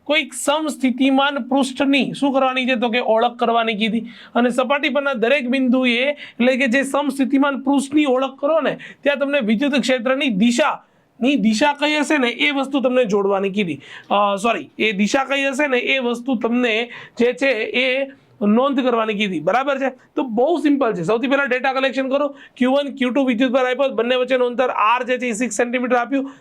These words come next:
સમસ્થિતિમાન પૃષ્ઠની ઓળખ કરવાની કીધી અને પૃષ્ઠ પર વિદ્યુત ક્ષેત્રની દિશા પૂછી છે. તો આ ડેટા કલેક્શન ભાઈ થવું જોઈએ એક્ઝામમાં. ક્લિયર છે? કારણ કે ઘણી વખત નહીં, આમ તો દરેક વખતે ડેટા કલેક્શનના પણ એક ગુડ ઇમ્પ્રેશન હોય, એક માર્ક્સ હોય છે.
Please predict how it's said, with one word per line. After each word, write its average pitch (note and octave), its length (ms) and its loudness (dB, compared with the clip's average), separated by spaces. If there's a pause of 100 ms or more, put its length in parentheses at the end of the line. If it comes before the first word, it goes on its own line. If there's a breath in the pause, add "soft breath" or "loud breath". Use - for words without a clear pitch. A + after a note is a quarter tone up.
સમસ્થિતિમાન C4 640 -2
પૃષ્ઠની B3+ 280 0
ઓળખ B3+ 260 0
કરવાની C4 260 0
કીધી C4 240 0
અને C4 140 0
પૃષ્ઠ A3+ 340 -4
પર C#4 180 0
વિદ્યુત G#3+ 360 -2
ક્ષેત્રની A#3 460 -2 (280 loud breath)
દિશા A#3 300 2
પૂછી G#3+ 300 -6
છે. C4 120 0
તો - 320 -6
આ D4 220 2
ડેટા C#4+ 260 0
કલેક્શન C4+ 400 -2
ભાઈ C#4 140 0
થવું B3+ 280 0
જોઈએ B3 240 2
એક્ઝામમાં. F3+ 580 -4
ક્લિયર B3 380 0
છે? G#3+ 180 -4 (260 loud breath)
કારણ A#3+ 140 0
કે C4 120 2
ઘણી C4+ 340 0 (340 loud breath)
વખત B3+ 260 0
નહીં, C#4+ 200 0
આમ C4 100 -4
તો C#4+ 100 -2
દરેક B3 380 0
વખતે C4 380 -2
ડેટા A#3+ 280 -2
કલેક્શનના C4 640 0
પણ C#4 440 -2 (160)
એક G#3+ 220 -2
ગુડ D4 220 2
ઇમ્પ્રેશન C#4 460 0
હોય, D4 120 -2
એક A3+ 100 -4
માર્ક્સ A3+ 400 -2
હોય D3+ 140 -6
છે. C#3 120 -18